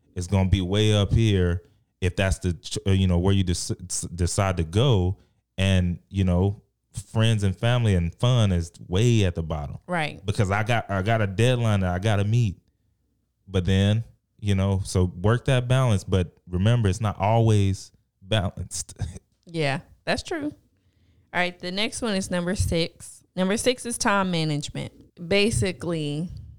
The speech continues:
Speaker 2: as an adult, there are deadlines, A K A, uh, due dates.
Speaker 1: Yes.
Speaker 2: <laughs> When your bills is due, you got deadlines at work. You got,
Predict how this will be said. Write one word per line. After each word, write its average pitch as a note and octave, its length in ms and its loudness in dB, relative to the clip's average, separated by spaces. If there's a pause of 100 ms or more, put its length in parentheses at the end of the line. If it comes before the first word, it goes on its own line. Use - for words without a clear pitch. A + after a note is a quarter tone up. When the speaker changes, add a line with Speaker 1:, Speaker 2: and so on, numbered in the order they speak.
(140)
Speaker 2:
as G#3 200 -2
an G3+ 100 -8
adult, E3 460 -6
there D#3+ 220 0
are D#3 120 0
deadlines, D#3+ 1300 -2
A G3+ 160 -2
K F#3 420 -6
A, - 1300 -6
uh, D#3+ 440 -4 (180)
due G3+ 300 -4
dates. - 840 -6
Speaker 1:
Yes. - 500 -8
Speaker 2:
<laughs> - 40 -6
When F#3+ 260 -6
your E3+ 140 -4
bills G3 500 0
is D#3 240 -4
due, D3+ 480 -4 (460)
you D#3+ 200 -6
got D3 360 -4 (320)
deadlines F#3 640 -2
at D#3+ 180 -4
work. F3 640 -4 (1300)
You E3+ 160 -2
got, D#3 420 0